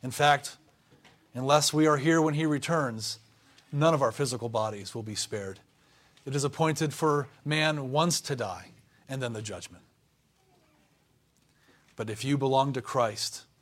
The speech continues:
no matter what accompanies this journey, to the heavenly Jerusalem. You can sing that hymn, "It Is Well With My Soul."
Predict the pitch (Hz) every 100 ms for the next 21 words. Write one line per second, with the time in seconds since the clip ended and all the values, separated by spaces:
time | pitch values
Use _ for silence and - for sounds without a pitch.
0 | _ _ _ - _ 127 131 131 123 123
1 | 123 147 143 - _ 117 120 151 143 139
2 | 123 113 107 - - - _ 123 127 117
3 | - - 131 127 139 131 117 101 _ _
4 | _ _ - 117 - 143 131 117 113 113
5 | 110 - 101 92 _ _ _ _ _ 123
6 | 120 113 - 131 127 120 - - - -
7 | - 185 110 92 - _ _ _ _ _
8 | - 120 113 104 120 113 107 110 110 101
9 | - 87 -